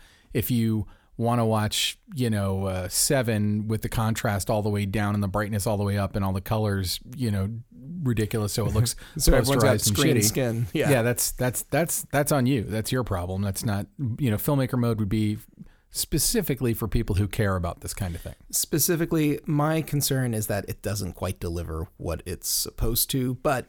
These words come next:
Speaker 2: the idea is at least to, to, like, take a stand, to plant a flag and say, "We're working towards this, we're going to do that." And I think Sony,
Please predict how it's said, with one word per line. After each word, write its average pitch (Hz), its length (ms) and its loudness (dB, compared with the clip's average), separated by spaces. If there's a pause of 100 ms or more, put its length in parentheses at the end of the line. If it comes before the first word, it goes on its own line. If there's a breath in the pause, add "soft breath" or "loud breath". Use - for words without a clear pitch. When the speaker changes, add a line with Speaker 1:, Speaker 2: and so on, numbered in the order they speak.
Speaker 2:
the 120 260 -2
idea 131 520 0
is 135 220 0
at - 100 -4
least 139 460 0
to, 135 300 0
to, - 320 -8
like, 98 140 -4
take 143 200 0
a 120 40 0
stand, 110 440 -2
to - 60 -2
plant 131 280 -2
a - 40 -4
flag 107 360 -4
and 107 80 -4
say, 98 200 -4 (300 loud breath)
"We're 143 280 4
working 127 340 0
towards 120 300 -2
this, 110 160 -2
we're 127 260 0
going 123 240 -4
to 110 60 -4
do 120 140 -2
that." 120 140 -4
And 117 80 -8
I 110 60 -4
think - 220 -6
Sony, 160 500 -2